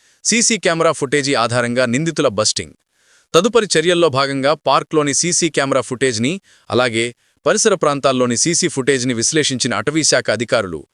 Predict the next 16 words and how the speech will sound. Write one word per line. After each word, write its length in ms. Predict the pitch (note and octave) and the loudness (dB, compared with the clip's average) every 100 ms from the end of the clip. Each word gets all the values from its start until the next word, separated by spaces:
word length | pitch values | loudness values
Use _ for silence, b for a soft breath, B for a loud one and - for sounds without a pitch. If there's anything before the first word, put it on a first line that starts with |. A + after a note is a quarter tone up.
| _ _ - | _ _ -6
అక్రమ 320 | B2+ - A3 | -4 0 0
వేటకు 320 | F3 D3 C#3 B2+ | 2 2 2 -2
సంబంధించి 540 | B2 B2 A#2 A2 B2+ | -2 0 -2 -2 -2
పలు 240 | A2+ G#2+ F2+ | -2 -2 0
కీలక 300 | E3 F3+ E3 | 2 2 2
ఆధారాలను 580 | C#3 A#2+ B2 A#2+ G#2+ C3 | 2 2 2 0 0 0
సేకరించారు. 680 | - C#3+ A#2+ G2+ F2 C#2 - b b b b | 0 0 -2 -4 -6 -6 -12 b b b b
వాటి 220 | G2+ F#2+ | -2 0
ఆధారంగా 600 | F2+ A2+ B2+ B2+ A#2 D3+ G#3+ b b b | 0 0 0 0 0 0 -2 b b b
పార్క్లోనే 520 | D#3 G3+ - F#3 F3 D3+ | 2 2 2 2 2 0
బ్యాటరీ 400 | G#2 D#3+ - E3+ | 0 -2 0 2
వెహికల్ 360 | C#3 C3 C3+ | 2 2 -2
డ్రైవర్గా 420 | A2 B2+ C3+ B2+ | 0 0 2 0
పనిచేస్తున్న 680 | A#2+ A#2 A2 A2+ - G#2+ D#2+ - _ _ - | 0 -2 -2 -2 -2 -6 -8 -14 _ _ -2
ఏ 140 | C3+ | 0
వన్ 320 | F3+ C#3+ F#2 | 2 2 -2